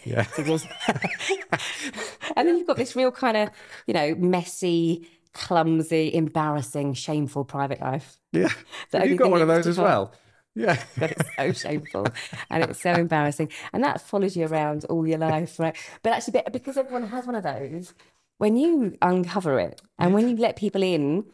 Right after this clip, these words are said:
Speaker 1: That's
Speaker 2: 'cause all we're doing is, this is why
Speaker 1: Yeah.
Speaker 2: pe-, social media is so popular. Uh,
Speaker 1: Yeah.
Speaker 2: uh, when, uh, well, hmm, social media, when someone is authentic on social media <laughs> and shows all the, y-, you know, the kind of rubbish sides of life, that's why that person is really refreshing.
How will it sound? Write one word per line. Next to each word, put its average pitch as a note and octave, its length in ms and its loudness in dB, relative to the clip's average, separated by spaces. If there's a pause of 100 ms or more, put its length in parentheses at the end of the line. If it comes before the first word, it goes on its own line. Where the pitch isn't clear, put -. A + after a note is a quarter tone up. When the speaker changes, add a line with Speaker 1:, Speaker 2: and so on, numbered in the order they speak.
(140)
Speaker 1:
That's A2 220 -8
Speaker 2:
'cause A3+ 160 0
all D#4 160 2
we're F4 140 2
doing A#3 320 0
is, D#3 120 2
this - 160 -2
is B3 100 -2
why G#3+ 120 2
Speaker 1:
Yeah. F#3+ 40 2
Speaker 2:
pe-, F#3+ 180 0
social F#3+ 280 -2
media F3 180 4
is D#3 80 -4
so E3 100 -2
popular. C#3+ 480 -2 (320)
Uh, - 100 2
Speaker 1:
Yeah. D#3+ 80 4
Speaker 2:
uh, F#3 40 4
when, G3+ 280 2
uh, F#3+ 120 4
well, C#3+ 360 2 (200)
hmm, D#3 180 2 (500)
social G#3 300 -2
media, G3+ 140 4
when G#3+ 160 4
someone A#3+ 240 0
is G3 100 2
authentic F#3+ 400 2
on D#3 80 2
social C3+ 300 0
media B2+ 500 0 (220)
<laughs> E3 240 -4
and F#3+ 160 0
shows E3+ 340 0
all E3+ 140 2
the, D3 320 4
y-, D3+ 220 0
you D#3+ 60 2
know, C#3 140 0
the C#3 140 -2
kind D3+ 180 0
of C#3 160 -2
rubbish D3 320 2
sides C#3 240 0
of C3 60 -6
life, C3+ 200 2
that's - 280 0
why D#3 160 4
that C#3+ 260 2
person C#3+ 260 0
is C3+ 120 -2
really C3+ 160 2
refreshing. B2+ 600 -2